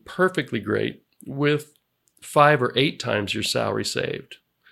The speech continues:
Maybe you have a nice, big, juicy pension, or maybe you and your spouse each have a pension,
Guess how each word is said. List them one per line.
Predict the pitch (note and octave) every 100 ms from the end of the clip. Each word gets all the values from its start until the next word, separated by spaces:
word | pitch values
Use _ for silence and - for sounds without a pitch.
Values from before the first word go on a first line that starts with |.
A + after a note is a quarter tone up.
| _
Maybe | B2 D#3 E3+
you | D3
have | C#3+
a | B2
nice, | B2 C3 -
big, | B2 A#2+
juicy | A2 B2 B2 A2
pension, | - C#3+ C#3 - -
or | A#2
maybe | C3+ D3+ C#3
you | D3 D#3
and | C3+
your | B2
spouse | - C#3 E3+ C#3+
each | C3+ F3+ -
have | A2+
a | -
pension, | - - - - -